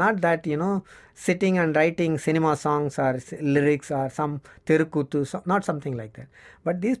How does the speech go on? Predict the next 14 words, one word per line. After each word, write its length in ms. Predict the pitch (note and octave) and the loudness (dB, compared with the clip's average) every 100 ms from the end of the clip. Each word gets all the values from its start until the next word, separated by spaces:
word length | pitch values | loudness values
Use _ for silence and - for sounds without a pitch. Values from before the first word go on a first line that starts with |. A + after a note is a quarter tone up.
| D4 | -4
people 200 | C#4+ C4 | -2 -2
are 60 | G#3+ D#3+ | -2 0
great 220 | F#3 G3+ C#3 | 0 0 0
meditators. 600 | C3+ D#3 C#3+ A#2 - G#2 - _ | 0 0 -4 -4 -6 -14 -16 _
So 160 | - | -14
once 280 | B2+ C#3 G#3+ - | -8 -6 -6 -4
they, 380 | G#3 G#3 G#3 G3+ - - | -2 -2 -4 -10 -20 -14
where 680 | F3+ F3 E3+ E3+ F3 G3 G3 - - | -8 -8 -4 2 4 4 2 -4 -12
sometimes 580 | D#3 F3 F3+ G3 G3+ - | -4 -2 -2 -4 -2 -4
Sri 120 | - | 0
Aurobindo 460 | G3 E3+ F3 F3+ F3 D3+ | 2 2 2 0 2 0
have 180 | D#3+ D#3 | -2 -4
also 280 | D3+ C#3+ - | -4 -4 -4
mentioned, 520 | C#3 C#3 B2+ B2+ B2 | -4 -6 -8 -10 -12